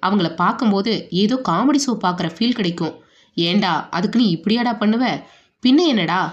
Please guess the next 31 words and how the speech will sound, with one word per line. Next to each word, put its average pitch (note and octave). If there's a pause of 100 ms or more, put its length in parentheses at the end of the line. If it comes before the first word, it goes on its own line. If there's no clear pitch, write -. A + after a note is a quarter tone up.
(140)
என்னால F3+
இதை G#3+
தவிர A3
வேற F3
என்ன B3
செய்ய G3+
முடியும்? F3 (400)
இப்ப F3+
நான் E3+ (140)
எங்க F#3
அப்பாவுக்கு B3+
வேண்டி G#3 (220)
யாருன்னே E3+
தெரியாத A#3+
பெண்ணோட G3+ (260)
வாழ்க்கைய G#3+
வேற F3
கொடுக்க F3+
போறேன். D#3+ (280)
ஏண்டா G3+
இப்படி G3+
எல்லாம் F#3
பேசுற? D#3+ (300)
நீ F#3+
முதல்ல F3+
கிளம்பு, E3 (240)
சிவன்யா C4+
உன்னை F3+
வர D#3
சொன்னா." E3 (460)
"ஏன், G3+